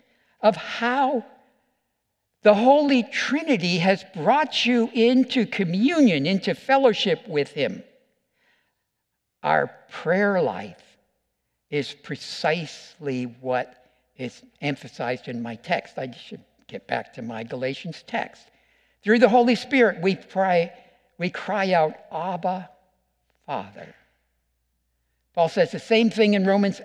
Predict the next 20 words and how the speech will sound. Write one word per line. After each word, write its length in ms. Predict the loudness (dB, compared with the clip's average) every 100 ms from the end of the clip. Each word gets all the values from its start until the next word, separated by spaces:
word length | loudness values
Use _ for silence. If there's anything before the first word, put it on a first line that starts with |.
| -4
eight. 420 | -4 -4 -12 -20 _ _ _ -10
It's 160 | -6
by 200 | 0 0
the 100 | 2
Holy 280 | 2 2 0
Spirit 380 | -2 2 2 2
that 160 | 0 0
we're 220 | 2 2
enabled 400 | 2 2 0 -2
to 80 | -6
cry, 480 | -2 0 2 0 -4 -16 _ _ _ _ _ _
"Abba, 580 | -4 -2 0 0 -2 -6 -18 _ _ _ _ _
Father." 560 | -6 -4 -4 -8 -16 -20 _ _ _ _ _ _ _ _ _ _
Some 180 | -12 -10
of 100 | -6
you 140 | -6
here 220 | -4 -2 -2
can 180 | -4
remember, 720 | -8 -6 -4 -2 -2 -2 -2 -4
uh, 300 | -4 -4